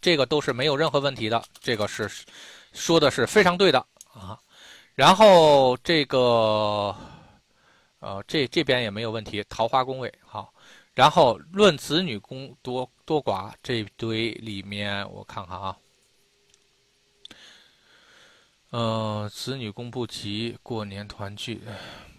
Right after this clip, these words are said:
不能成龙重凤，这都，这都是比较扯淡的事儿了啊。然后呢，还有一个事情，就子女宫有的时候代表是外出啊，外出的安全啊，一般的情况下是什么呢？是代表车，嗯，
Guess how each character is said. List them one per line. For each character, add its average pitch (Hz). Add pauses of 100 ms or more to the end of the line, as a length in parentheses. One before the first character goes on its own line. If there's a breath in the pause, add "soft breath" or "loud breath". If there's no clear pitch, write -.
不 110
能 104
成 -
龙 107
重 104
凤， 117
这 139
都， 131 (120)
这 143
都 147
是 104 (100)
比 117
较 147
扯 107
淡 135
的 98
事 117
儿 92
了 -
啊。 120 (480 loud breath)
然 175
后 214
呢， 151
还 147
有 175
一 143
个 156
事 170
情， 113
就 110
子 139
女 147
宫 135
有 98
的 90
时 -
候 117
代 131
表 92
是 110
外 123
出 147 (540)
啊， 101
外 123
出 143
的 117
安 131
全 107 (480 loud breath)
啊， 104
一 156
般 214
的 208
情 139
况 139
下 113
是 110
什 98
么 104
呢？ 104 (260 soft breath)
是 -
代 123
表 98
车， - (800)
嗯， 120